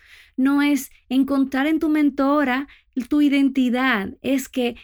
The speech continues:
vas a enseñarle la realidad de tu vida cuando nadie te ve, con el propósito de que ella te ayude a caminar con Cristo. Así que ahora sí, respondamos a la pregunta,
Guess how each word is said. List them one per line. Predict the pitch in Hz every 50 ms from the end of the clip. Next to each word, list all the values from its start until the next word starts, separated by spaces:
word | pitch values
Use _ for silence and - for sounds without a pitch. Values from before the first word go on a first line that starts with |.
| _ _ _
vas | - 214 233 233 262 262
a | 294 302 311 311
enseñarle | 311 294 277 - 285 269 254 247 254 254 269 285 311 285 269 254 240
la | 233 226
realidad | 208 233 233 233 226 226 226 226 226 240 262 294 247
de | 262 277
tu | 277 - 247 233
vida | 208 247 262 294 294 269 220 208
cuando | - 214 208 202 202
nadie | 202 202 208 214 226 254 269 277 294
te | 277 - 262 247 208
ve, | 196 196 202
con | - 254 262 269
el | 285 277
propósito | - 294 285 254 277 - 262 254 262 262 240 - - 208 - - - - - _ _ - - _ _ _
de | - 208
que | - 226 214
ella | 214 226 240 233
te | - 247
ayude | 233 220 196 233 240 254 254 262 262 262 _ _ _ _ _
a | - 220 208
caminar | - 220 214 208 208 202 202 202 202 214 220 226 233 233 _ _ _ _
con | _ 220 208 202
Cristo. | 202 - 208 185 185 - - - - _ _ - - _
Así | - 240 233 294 254
que | 247 294
ahora | 277 277 294 339 359 320
sí, | 233 - - - - - _ _ _ _
respondamos | - 269 254 247 - 254 254 254 254 269 294 320 339 302
a | 320
la | 302 302 254
pregunta, | - 269 247 233 220 202 196 208 - 220 208 202